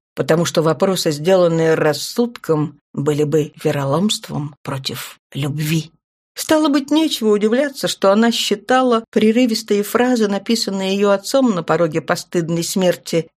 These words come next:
торжественным и священным залогом, нарушить которого было нельзя, хотя бы ей пришлось пожертвовать всей будущностью своей жизни для достижения этой одной цели.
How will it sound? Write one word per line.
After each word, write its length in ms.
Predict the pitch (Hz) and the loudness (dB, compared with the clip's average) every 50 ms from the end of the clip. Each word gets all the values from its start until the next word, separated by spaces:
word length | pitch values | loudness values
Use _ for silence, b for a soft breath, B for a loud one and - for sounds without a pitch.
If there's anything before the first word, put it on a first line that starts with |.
| _ - | _ -2
торжественным 960 | - 175 170 160 139 135 175 202 233 226 226 - - 196 196 196 190 190 185 | 0 0 0 0 -4 -2 0 2 2 0 0 -6 -6 -4 -2 -2 -2 -2 -2
и 100 | - 220 | -4 -6
священным 720 | - - - 170 165 - - - 226 220 214 208 196 190 175 | -6 -6 -6 -8 -6 -4 0 2 2 4 4 2 0 -2 -4
залогом, 920 | 151 139 143 151 147 143 156 190 226 254 247 214 190 180 170 160 165 - _ _ _ _ _ | -2 0 0 2 2 2 2 4 4 4 4 2 2 0 0 -2 -6 -10 _ _ _ _ _
нарушить 580 | - 175 180 180 214 233 233 - - - - - | -2 0 0 2 2 0 0 -2 -6 -12 -14 -10
которого 540 | - 175 - - 185 175 170 170 156 160 160 | -8 -8 -6 -2 -2 0 0 0 -2 -2 -4
было 240 | 151 160 175 185 190 | -4 -4 -6 -4 -4
нельзя, 760 | 185 180 180 165 160 156 156 - 214 233 233 226 196 165 - _ _ _ | -4 -4 -4 -4 -6 -4 -2 0 2 2 2 0 -2 -6 -12 _ _ _
хотя 440 | - - - 190 - - 240 240 240 | -6 -2 -2 -2 0 2 2 2 2
бы 100 | 208 220 | 2 0
ей 300 | 202 190 185 208 220 220 | -2 0 0 0 0 0
пришлось 580 | 220 214 190 190 185 - - 202 208 208 - | 0 -4 -6 -6 -6 -4 -2 0 0 0 -2
пожертвовать 1080 | - - - 185 175 170 208 233 240 240 240 - 170 160 151 135 135 131 131 131 - - _ | -4 -2 -2 0 0 2 2 2 2 2 -2 -4 -2 -2 0 0 0 -2 -2 -4 -8 -18 _
всей 640 | - - - - - - 247 269 285 294 269 262 - | -10 -8 -8 -4 0 2 2 4 4 2 -2 -4 -6
будущностью 1000 | - 170 165 196 240 262 262 226 220 214 - - 165 156 160 - - - 143 131 | -8 -4 0 2 2 2 4 2 0 0 -2 -6 -8 -8 -8 -10 -10 -8 -6 -6
своей 460 | 127 - - - - 151 156 156 151 151 | -4 -4 -4 -2 0 0 2 2 0 0
жизни 480 | 165 175 165 151 156 156 151 151 156 - | 0 0 -2 -2 -2 -2 -2 -2 -4 -2
для 160 | - 156 165 | 0 0 0
достижения 680 | 156 156 139 - - 160 147 165 160 156 156 156 160 | 0 0 -4 -4 -4 -2 0 0 0 2 2 0 0
этой 360 | - - 180 156 135 - 156 156 | -2 -2 -6 -6 -4 -2 -2 0
одной 280 | 160 156 165 165 160 | 0 0 0 -2 -2
цели. 580 | 151 - - - 170 156 143 135 131 135 135 | -2 -4 -2 0 0 0 -2 -2 -8 -8 -10